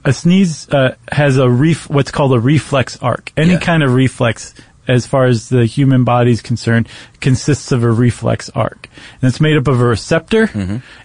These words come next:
Speaker 1: In this case, um, we've got nerve endings in our noses.
Speaker 2: Yeah.
Speaker 1: Those are the receptors.
Speaker 2: Yeah, and they're the things that say,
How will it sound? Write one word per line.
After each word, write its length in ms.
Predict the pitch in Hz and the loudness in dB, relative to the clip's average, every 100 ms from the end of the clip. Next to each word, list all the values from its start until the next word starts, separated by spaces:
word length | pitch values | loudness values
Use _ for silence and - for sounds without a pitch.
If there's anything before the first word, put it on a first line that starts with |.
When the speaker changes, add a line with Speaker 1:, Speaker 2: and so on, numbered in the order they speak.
| - | -2
Speaker 1:
In 140 | 135 | 2
this 180 | 143 160 | 2 0
case, 480 | - 156 143 - - | -2 0 0 -2 -4
um, 340 | 135 123 123 - | 0 2 0 0
we've 160 | 135 | -2
got 260 | 127 131 - | 0 0 0
nerve 260 | 139 147 139 | 0 0 0
endings 420 | 143 143 151 135 | 2 2 2 0
in 80 | 131 | 0
our 120 | 139 | 2
noses. 600 | 135 127 123 143 156 - | 2 2 2 0 -4 -6
Speaker 2:
Yeah. 200 | 98 92 - - | -4 -4 -6 -4
Speaker 1:
Those 220 | 123 120 | -2 2
are 40 | |
the 80 | 131 | 2
receptors. 640 | 139 - 120 - 131 139 - - | 2 0 -2 -2 -4 -4 -10 -10
Speaker 2:
Yeah, 180 | 120 101 | -2 0
and 80 | 101 | 2
they're 140 | 107 | 0
the 120 | 101 101 | -2 -4
things 320 | 107 98 87 | -2 -2 -2
that 260 | 98 - - | -4 -4 -6
say, 180 | 98 | -4